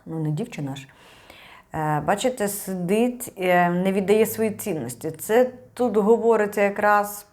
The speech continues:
про той московський патріархат, от там, де не проявлена, е,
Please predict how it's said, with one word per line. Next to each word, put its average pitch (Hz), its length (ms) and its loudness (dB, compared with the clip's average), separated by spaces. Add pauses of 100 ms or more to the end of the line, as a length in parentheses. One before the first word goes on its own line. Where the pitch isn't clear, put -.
про 180 340 -4
той 175 200 -6
московський 185 600 -4
патріархат, - 600 -10 (100)
от - 100 -18
там, 151 240 -4
де 147 160 -4 (420)
не 196 240 4
проявлена, 175 960 4 (1080)
е, 143 1000 -4